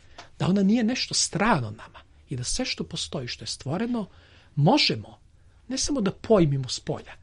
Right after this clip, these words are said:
nego i da je postoji jedan viši način deo nas. I to je neki način umetnost, uvek, uvek negde želi da prevaziđe tu datost, ograničenja datost, znači neku slobodu,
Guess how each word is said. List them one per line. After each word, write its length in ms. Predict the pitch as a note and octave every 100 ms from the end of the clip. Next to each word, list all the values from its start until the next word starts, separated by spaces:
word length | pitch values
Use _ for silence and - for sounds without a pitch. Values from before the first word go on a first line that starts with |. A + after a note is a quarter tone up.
| - - -
nego 180 | C#3+
i 20 | D3
da 80 |
je 60 | D3
postoji 360 | - F#3+ - B3
jedan 140 | G3
viši 280 | A#3+ - G#3+
način 440 | F3 E3+ - E3 - - - -
deo 280 | D#3 F3 D#3
nas. 440 | D3+ - - - - -
I 60 | D#3+
to 200 | - D#4+
je 60 |
neki 260 | D4 D#4+ C4+
način 380 | B3 - C4+ F3+ -
umetnost, 540 | - A#3 B3+ E3 - -
uvek, 260 | G#3 B3+ F#3+ - -
uvek 200 | B3+ -
negde 280 | G#3+ F3 E3+
želi 420 | E3 F3+ F3+ - - - - - - - - E3
da 120 | D#3
prevaziđe 580 | - E3+ D#3 A3 A3 G3+
tu 140 | -
datost, 640 | D3 E3 - - - -
ograničenja 640 | - D#3 D3 - F3+ F3+ D3
datost, 400 | C3+ - - -
znači 200 | F3+ G#3
neku 180 | G3
slobodu, 640 | - - D3 C#3 D3 B3+